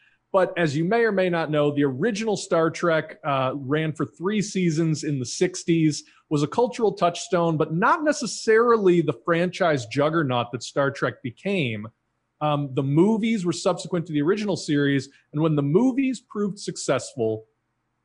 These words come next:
talk in-, immediately began for how do we do Star Trek Phase Two.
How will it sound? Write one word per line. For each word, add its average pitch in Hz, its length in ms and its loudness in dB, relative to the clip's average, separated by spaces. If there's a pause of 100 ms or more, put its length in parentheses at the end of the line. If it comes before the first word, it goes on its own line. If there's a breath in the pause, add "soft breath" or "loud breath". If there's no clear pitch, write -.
talk 170 420 -2
in-, 151 200 -2
immediately 233 560 2
began 139 520 -2
for 131 120 -4
how 170 220 0
do 180 80 2
we 175 140 -2
do 131 280 -4
Star 143 400 -4
Trek 135 340 -4
Phase 120 500 -6
Two. 104 380 -6